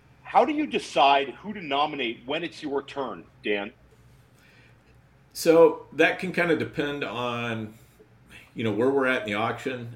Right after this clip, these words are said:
Speaker 2: uh, you know, what, what players I'm looking for. I'm, you know, early in the auction, I'm likely, you know, if I, if I wanted early, early nominations, I tend to do the same thing as Jack. I'll throw out a guy that I want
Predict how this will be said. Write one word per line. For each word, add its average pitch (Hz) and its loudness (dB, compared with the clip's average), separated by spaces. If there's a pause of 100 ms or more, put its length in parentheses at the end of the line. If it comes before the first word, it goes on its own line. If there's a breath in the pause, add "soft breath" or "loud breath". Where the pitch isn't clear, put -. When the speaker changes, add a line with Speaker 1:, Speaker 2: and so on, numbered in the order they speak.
Speaker 2:
uh, 95 -4 (160)
you 104 -6
know, 98 -6 (120)
what, 110 -2 (680 soft breath)
what - -2
players 127 2
I'm 113 0
looking 117 -2
for. 113 2
I'm, 123 0 (480)
you 120 -8
know, 110 -2
early 156 4
in 139 0
the 120 -2
auction, 123 -4 (100)
I'm 117 -4
likely, 127 -2 (140)
you 104 -4
know, 101 -4
if 101 -6
I, 135 2 (100)
if 110 -2
I 131 2
wanted 120 -4
early, 117 0
early 98 -4
nominations, 95 -8
I 95 -6
tend 98 -8
to 95 -10
do 98 -4
the 95 -10
same 110 -6
thing 98 -6
as 87 -10
Jack. 101 -4
I'll 101 -8
throw 113 -4
out 101 -6
a 95 -6
guy 98 -4
that 98 -6
I 87 -8
want 110 -6